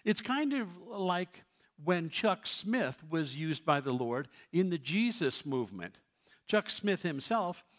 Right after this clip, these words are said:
uh, had, had often said, "What does a middle-aged, old, fat man that's bald have in common with,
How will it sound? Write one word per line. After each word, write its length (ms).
uh, 120
had, 460
had 220
often 460
said, 240
"What 300
does 220
a 120
middle-aged, 800
old, 400
fat 400
man 260
that's 200
bald 540
have 220
in 120
common 560
with, 300